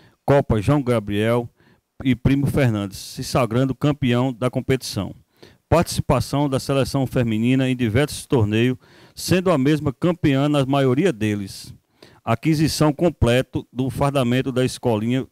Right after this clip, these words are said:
vinte e seis de julho. Realização da Copa doutor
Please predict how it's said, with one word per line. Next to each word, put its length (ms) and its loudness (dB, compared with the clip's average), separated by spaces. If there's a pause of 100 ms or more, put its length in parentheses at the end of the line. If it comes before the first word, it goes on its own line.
vinte 260 0
e 60 -10
seis 220 2
de 140 0
julho. 360 0 (680)
Realização 840 2
da 140 0
Copa 400 0
doutor 640 2